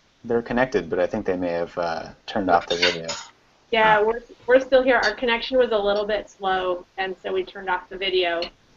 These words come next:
Speaker 2: But, um, yeah, I was just looking in the Sonoran Key to see if there were any other species, at least listed, that have apothecia.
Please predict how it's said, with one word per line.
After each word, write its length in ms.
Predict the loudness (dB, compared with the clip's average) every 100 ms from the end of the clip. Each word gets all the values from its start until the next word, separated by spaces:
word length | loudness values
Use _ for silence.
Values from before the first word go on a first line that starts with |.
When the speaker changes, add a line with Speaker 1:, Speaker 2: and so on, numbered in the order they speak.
| _ -20 -12
Speaker 2:
But, 220 | -4 -2 -2
um, 300 | -4 -4 -8 -12 -4
yeah, 200 | 0 2
I 100 | 2
was 160 | 2 -2
just 160 | -2
looking 300 | 0 0 0
in 100 | 0
the 60 | 0
Sonoran 640 | -4 -6 -4 -2 0 -2 -4
Key 340 | -10 -6 -6
to 120 | -6
see 420 | -8 -12 -8 -6 -6
if 100 | -10 -8
there 160 | -6
were 180 | -4 -4
any 340 | -4 -8 -8 -6
other 480 | -6 -4 -4 -6 -10
species, 680 | -20 -10 -10 -8 -10 -10 -12 _
at 80 | -8
least 200 | -8 -4
listed, 640 | -4 -2 -4 -4 -6 -4
that 120 | -4
have 200 | -2 -4
apothecia. 880 | -2 -4 -6 -12 -14 -18 -8 -6 -6